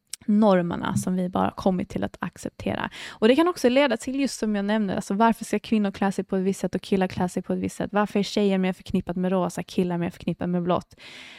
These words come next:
Nej. Det här kan också leda till att de uttrycker sig genom sin stil, genom sina kläder, genom vad de har på sig.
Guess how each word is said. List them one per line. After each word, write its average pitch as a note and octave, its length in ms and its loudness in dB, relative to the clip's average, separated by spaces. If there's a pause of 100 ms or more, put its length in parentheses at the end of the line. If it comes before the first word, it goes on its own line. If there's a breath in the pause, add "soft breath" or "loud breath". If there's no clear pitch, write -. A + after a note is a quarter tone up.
(480 loud breath)
Nej. - 380 -2 (640 loud breath)
Det G#3 80 4
här G#3+ 440 6 (680)
kan G#3 160 2
också G3 220 0
leda G3+ 300 4
till F3+ 220 0
att - 220 -4 (200)
de G3+ 520 2 (340)
uttrycker A3+ 680 2
sig F3 460 -2 (480)
genom F#3+ 480 0
sin F3 220 -6
stil, F#3 380 0
genom F#3+ 200 -2
sina F3 180 -8
kläder, F#3+ 580 0
genom F#3 380 -4
vad F3+ 100 -4
de E3 140 -6
har F3 100 -4
på G#3 380 -2
sig. - 320 -6